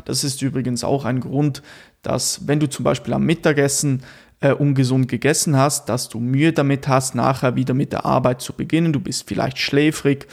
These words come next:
und das wollen wir eben vermeiden, indem wir darauf achten,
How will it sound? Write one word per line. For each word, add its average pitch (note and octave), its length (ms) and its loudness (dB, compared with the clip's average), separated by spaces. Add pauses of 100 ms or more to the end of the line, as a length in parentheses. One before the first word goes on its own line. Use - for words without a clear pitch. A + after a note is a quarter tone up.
(420)
und C3 580 -4
das C#3 200 0
wollen E3 180 2
wir D#3+ 120 4
eben D3+ 200 0
vermeiden, C3+ 560 -2 (920)
indem C3 300 0
wir C#3+ 120 4
darauf A#2+ 420 0
achten, D#3+ 440 -2